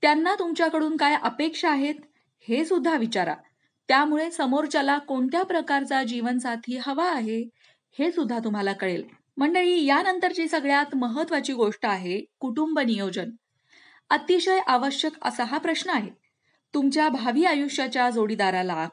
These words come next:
कुटुंब नियोजनाबद्दल विचारा. लग्नानंतर कुटुंब वाढवण्याचा विचार कधी करणार आहात?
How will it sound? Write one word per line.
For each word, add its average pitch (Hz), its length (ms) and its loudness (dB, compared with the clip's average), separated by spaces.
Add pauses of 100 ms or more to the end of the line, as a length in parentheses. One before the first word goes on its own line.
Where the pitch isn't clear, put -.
कुटुंब 285 380 -2
नियोजनाबद्दल 247 840 0
विचारा. 208 420 -2 (720)
लग्नानंतर 359 720 2
कुटुंब 311 400 0
वाढवण्याचा 262 680 2
विचार 247 340 -2
कधी 247 300 -2
करणार 254 340 0
आहात? 180 260 -6